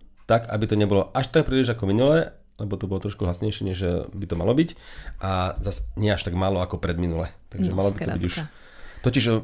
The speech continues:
Speaker 1: síce mám to tu tak nakonfigurova-, nakonfigurované celkom, ehm, ako sa to povie?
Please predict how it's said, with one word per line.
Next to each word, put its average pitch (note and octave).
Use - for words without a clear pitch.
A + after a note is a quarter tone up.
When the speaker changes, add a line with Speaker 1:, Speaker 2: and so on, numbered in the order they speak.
Speaker 1:
síce A#2+
mám B2
to C#3+
tu B2
tak G#2+
nakonfigurova-, A2
nakonfigurované G#2
celkom, A#2+
ehm, F#2
ako -
sa -
to E2
povie? -